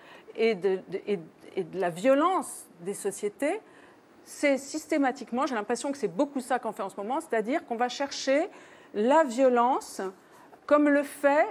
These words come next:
de la psychologie de certains. Alors là, par exemple, c'est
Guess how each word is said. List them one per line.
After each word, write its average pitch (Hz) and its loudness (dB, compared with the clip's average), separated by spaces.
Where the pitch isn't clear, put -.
de 202 2
la 240 6
psychologie 277 0
de 240 0
certains. - -6
Alors 196 0
là, 294 6
par 240 0
exemple, 233 0
c'est 277 0